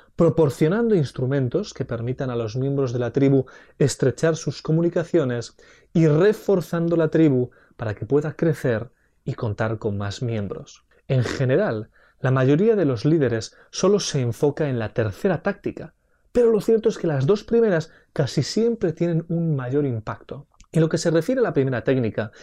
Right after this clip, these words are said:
las redes sociales, por ejemplo, están transformando el concepto de comunicación tribal.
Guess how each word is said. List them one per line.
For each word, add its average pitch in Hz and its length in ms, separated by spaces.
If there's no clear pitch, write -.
las 127 200
redes 208 240
sociales, 156 420
por 107 160
ejemplo, 117 480
están 190 300
transformando 160 720
el 117 100
concepto 131 420
de 117 140
comunicación 110 800
tribal. 110 480